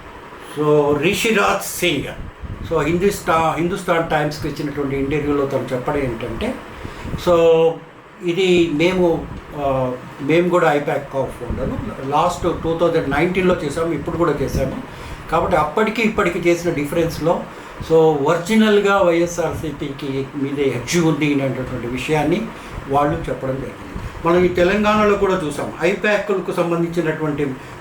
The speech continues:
సునీల్ కొనుగోలు, so తన ప్రిడిక్షన్స్ కూడా కరెక్ట్ కావడం, తర్వాత కాంగ్రెస్ గవర్నమెంట్ ఫామ్ కావడం మనము,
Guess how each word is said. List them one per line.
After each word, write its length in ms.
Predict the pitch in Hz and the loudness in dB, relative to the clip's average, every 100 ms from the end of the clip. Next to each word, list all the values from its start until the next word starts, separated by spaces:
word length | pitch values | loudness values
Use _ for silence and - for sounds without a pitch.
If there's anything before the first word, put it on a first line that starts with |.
| - | 0
సునీల్ 340 | 185 208 202 185 | 2 4 2 2
కొనుగోలు, 580 | 165 170 160 165 139 131 - - - | 4 4 4 4 2 -4 -12 -14 0
so 200 | 160 151 | 2 4
తన 440 | 156 156 156 147 143 | 2 4 4 2 0
ప్రిడిక్షన్స్ 560 | 165 170 170 160 151 151 | 0 0 -2 -4 -6 -2
కూడా 180 | 147 | 0
కరెక్ట్ 380 | 143 139 139 151 | 0 0 -2 -2
కావడం, 420 | 135 131 131 135 135 | 0 2 2 -2 -2
తర్వాత 260 | 135 135 | 0 0
కాంగ్రెస్ 540 | 139 139 143 143 127 127 | -2 0 2 2 0 0
గవర్నమెంట్ 380 | 135 127 131 - | 0 0 -2 -4
ఫామ్ 540 | - - 143 175 135 | -8 -6 -2 0 0
కావడం 360 | 127 123 123 127 | -2 0 -2 -2
మనము, 260 | 127 160 | -4 -6